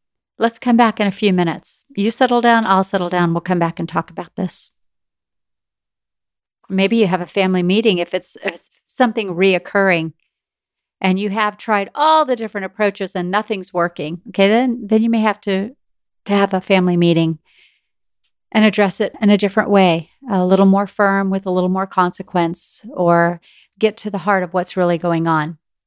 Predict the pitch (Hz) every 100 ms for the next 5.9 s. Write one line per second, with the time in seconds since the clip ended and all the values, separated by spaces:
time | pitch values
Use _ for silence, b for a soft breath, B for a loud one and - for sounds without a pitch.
0 | _ _ _ _ _ _ - - 262 247
1 | 240 233 214 220 202 202 - 202 196 -
2 | 185 - 185 185 220 - - 208 190 175
3 | 175 - 214 202 - 185 175 - - 160
4 | - - 165 160 _ _ _ _ 226 226
5 | 214 - 190 170 180 170 165 165 156